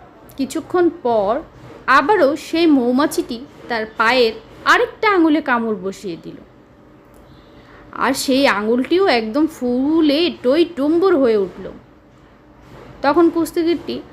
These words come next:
আবার যন্ত্রণায় চেঁচিয়ে উঠল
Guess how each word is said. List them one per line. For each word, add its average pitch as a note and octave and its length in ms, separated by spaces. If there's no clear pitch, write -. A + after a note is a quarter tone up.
আবার D#4+ 480
যন্ত্রণায় B3+ 560
চেঁচিয়ে B3+ 420
উঠল F3+ 320